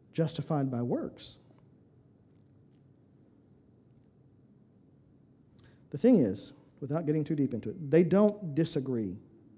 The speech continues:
The Bible does not contradict itself. We accept that the Bible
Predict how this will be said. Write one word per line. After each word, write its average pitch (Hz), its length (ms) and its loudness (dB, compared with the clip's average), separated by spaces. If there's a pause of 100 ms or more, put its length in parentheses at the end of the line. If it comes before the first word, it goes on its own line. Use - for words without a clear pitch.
(2750)
The 160 60 -2
Bible 190 640 8 (520)
does 151 120 0
not 180 260 2
contradict 196 680 4
itself. 127 480 -4 (920)
We 165 140 8
accept 208 420 4
that 214 120 4
the 196 80 6
Bible 180 500 6